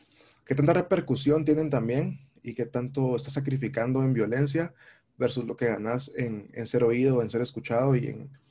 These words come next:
en realmente lograr que tu causa se, se, sea válida, ¿no? Que, que,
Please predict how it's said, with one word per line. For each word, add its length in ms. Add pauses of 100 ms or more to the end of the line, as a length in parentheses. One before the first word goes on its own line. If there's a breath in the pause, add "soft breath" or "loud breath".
(520 loud breath)
en 640
realmente 680
lograr 320
que 80
tu 140
causa 300
se, 140
se, 520
sea 320
válida, 340
¿no? 240 (120)
Que, 200 (120)
que, 420